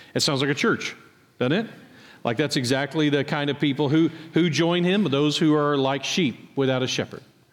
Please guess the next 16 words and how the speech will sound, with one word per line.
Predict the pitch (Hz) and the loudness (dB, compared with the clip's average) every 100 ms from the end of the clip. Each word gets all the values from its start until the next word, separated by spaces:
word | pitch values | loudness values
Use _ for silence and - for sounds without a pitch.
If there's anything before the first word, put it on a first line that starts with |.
| _ - - _ | _ -20 -20 _
Um, | 120 117 113 | -4 -2 0
those | 135 135 - | 0 0 2
who | 147 | 2
have | 135 123 123 | 2 0 -2
been | 127 | -2
isolated, | 131 127 139 - 127 120 135 | 0 -2 -2 -2 0 0 0
whose | 135 | 0
shepherd | - 160 - 139 | 0 -2 0 0
has | 139 117 | 0 0
gone | 135 127 | 0 0
to, | 113 135 | -2 -4
gone | 123 123 113 | -2 -2 -2
to | 113 | -2
war | 127 139 | 0 0
against | 107 107 101 - | 0 -4 -4 -4
them, | 98 90 | -6 -8